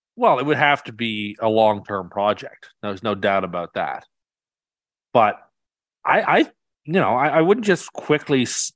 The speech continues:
you know, wave it off as an impossibility. I mean, I don't know. Maybe, I understand. The thing about it being a dream home is that I know it's not likely to happen,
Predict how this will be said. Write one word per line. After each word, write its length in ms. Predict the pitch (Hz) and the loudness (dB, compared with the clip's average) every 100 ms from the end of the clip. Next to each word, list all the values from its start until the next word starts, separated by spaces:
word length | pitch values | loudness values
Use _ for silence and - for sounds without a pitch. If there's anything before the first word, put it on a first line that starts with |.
| _ | _
you 100 | 135 | -8
know, 200 | 107 98 - | -6 -6 -4
wave 240 | 110 135 | 2 4
it 80 | 127 | 6
off 300 | 113 139 135 | 6 6 4
as 80 | 107 | -4
an 100 | 107 | -4
impossibility. 1120 | 104 101 113 104 92 92 107 226 - - 110 - - - - _ | -6 -2 2 2 0 -4 -2 0 -2 -6 -16 -18 -20 -20 -20 _
I 120 | 147 | -2
mean, 320 | 131 131 117 107 _ _ _ _ _ _ _ _ | 2 2 0 -6 _ _ _ _ _ _ _ _
I 100 | - | -4
don't 120 | 113 82 | -4 -4
know. 180 | 78 - | -8 -12
Maybe, 640 | 110 92 104 107 - 120 - _ _ _ _ _ _ _ - - - _ _ _ - | -12 -10 -10 -10 -14 -18 -20 _ _ _ _ _ _ _ -20 -20 -20 _ _ _ 2
I 160 | 175 | 4
understand. 520 | 190 196 - 160 143 131 | 6 4 2 2 2 2
The 80 | |
thing 220 | 135 214 240 | 0 0 2
about 220 | 190 151 | 2 2
it 120 | 143 | 0
being 320 | 139 123 120 | -2 -2 -4
a 140 | 110 110 | -6 -6
dream 640 | 104 - 147 131 147 175 | -6 -14 -10 -8 -6 -4
home 440 | 175 143 170 226 277 | 0 4 4 4 0
is 280 | 147 131 113 | 0 2 4
that 280 | 120 117 - _ _ _ _ 117 120 - | 2 2 -4 _ _ _ _ -20 _ -6
I 80 | 147 | 0
know 220 | 156 170 | 2 2
it's 100 | - | 2
not 180 | 143 110 | 2 2
likely 460 | 104 120 - 123 | 0 0 -2 -6
to 100 | 95 | -4
happen, 460 | 80 110 127 127 | -4 0 0 0